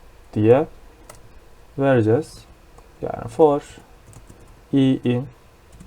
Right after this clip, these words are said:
sözlük parantez, kullanıcının girdiği kelime, sonra yine köşeli parantez, anlam. Bunu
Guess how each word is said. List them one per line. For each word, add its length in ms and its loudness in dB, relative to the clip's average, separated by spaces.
sözlük 540 0
parantez, 720 -6
kullanıcının 560 -6
girdiği 360 -2
kelime, 540 -4
sonra 480 -8
yine 140 -8
köşeli 360 -4
parantez, 920 -8
anlam. 460 -4
Bunu 400 -2